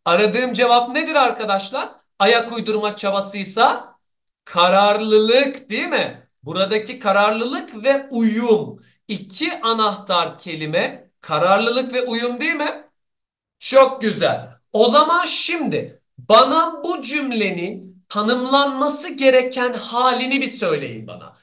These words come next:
Sebat, e, zaten kararlılık diyoruz Özlem. Bununla aynı şey. Evet,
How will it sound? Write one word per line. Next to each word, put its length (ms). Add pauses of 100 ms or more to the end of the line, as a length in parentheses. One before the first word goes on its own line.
Sebat, 800
e, 40
zaten 500
kararlılık 560
diyoruz 340
Özlem. 380 (300)
Bununla 400
aynı 180
şey. 320 (360)
Evet, 760